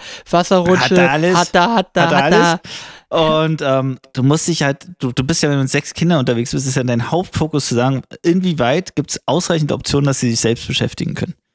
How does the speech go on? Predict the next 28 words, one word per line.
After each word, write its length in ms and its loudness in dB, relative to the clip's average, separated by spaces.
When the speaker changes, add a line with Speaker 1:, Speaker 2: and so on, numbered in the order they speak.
Speaker 2:
Und, 580 0
ähm, 540 0
das 200 -6
ist, 220 -12
das 200 -4
ist 180 -6
da 180 0
viel, 320 0
viel 140 0
mehr 180 0
gegeben 320 0
als 160 -2
in 120 0
allen 220 0
anderen 260 2
Urlaubsvarianten. 1000 -2
Deswegen 260 0
ist 80 -2
so 80 0
ein 60 0
Campingplatz 500 -4
schon 180 -2
eine, 400 -2
äh, 40 -4
ganz 240 -4
coole 100 -2
Speaker 1:
Ja, 140 4
Speaker 2:
Sache. 60 2